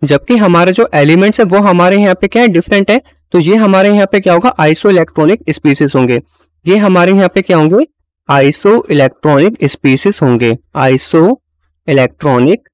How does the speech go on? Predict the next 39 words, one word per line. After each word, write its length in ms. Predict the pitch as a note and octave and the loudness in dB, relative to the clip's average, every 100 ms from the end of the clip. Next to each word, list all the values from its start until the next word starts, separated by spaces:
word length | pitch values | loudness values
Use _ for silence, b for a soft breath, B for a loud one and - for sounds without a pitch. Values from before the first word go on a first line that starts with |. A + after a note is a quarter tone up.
| _ _ _ | _ _ _
स्पीशीज, 800 | - - - C#3 B2+ - F#3+ - _ _ _ _ _ D3+ | -6 -6 -4 -2 0 0 -2 -2 _ _ _ _ _ -8
स्पीशीज 600 | C#3+ - C#3 D#3+ G#3+ - - | -6 -2 -2 0 -2 -2 -2
होंगे, 360 | B2 A#2+ A2+ G#2+ - _ _ _ | 0 0 -2 -4 -12 _ _ _
क्योंकि 200 | C#3+ F#3+ G3+ D#3 | 0 0 -2 -4
इसमें 220 | - G3 | -2 0
हमारे 340 | F#3+ F3 F3 | 2 2 2
यहाँ 140 | G3 F3+ | 2 0
पे 120 | F#3+ | 0
क्या 120 | F#3 G#3+ | 0 0
है, 60 | |
डिफरेंट 480 | F3 C3 - F3 G3 | 0 -4 -2 0 2
एलिमेंट्स 480 | F#3+ F#3 F#3 F3+ - | 2 2 2 0 -2
हैं, 100 | B3+ - _ _ _ _ _ _ | -4 -6 _ _ _ _ _ _
डिफरेंट 760 | B2+ C#3+ - - F3 G3+ A#3 - _ _ _ _ _ | -2 -2 -4 -2 0 2 0 -8 _ _ _ _ _
एलिमेंट्स 600 | D3 C#3 D3 E3+ F#3 - | -2 0 2 2 0 0
हैं, 120 | F#3+ C4 _ _ _ | -4 -4 _ _ _
डिफरेंट 680 | C#3+ C3+ C3 - E3 E3+ - - | -4 -4 -6 -4 0 0 -2 -4
एलिमेंट्स, 520 | C#3+ C#3+ C#3+ F#3+ - _ _ _ D3 | 0 2 2 0 -4 _ _ _ -2
और 100 | D3+ | 0
जो 140 | G#3 | 0
हमारे 320 | G3 F3 F3+ | 2 2 2
यहाँ 120 | G3 F#3 | 0 0
पे 60 | - | 0
इलेक्ट्रॉन्स 520 | D#3 C#3 - G3 G#3+ | 2 0 0 -2 0
है 60 | G#3+ | 0
वो 140 | F#3 | 2
हमारे 360 | G#3 F#3 E3 E3+ | 2 2 2 2
यहाँ 180 | F#3+ F3+ | 0 -2
पे 80 | F3+ | -4
क्या 140 | G3+ | -2
है, 60 | A3 | -2
सेम 300 | - D3 B2+ | 0 0 0
है। 80 | A#2+ | 0
तो 120 | C#3+ | 0
हम 160 | D3+ E3+ | 0 0
यहाँ 120 | D#3+ | 0
पे 100 | E3+ | -2
लिख 120 | E3+ | 0
देंगे 300 | D#3+ D#3 | 2 2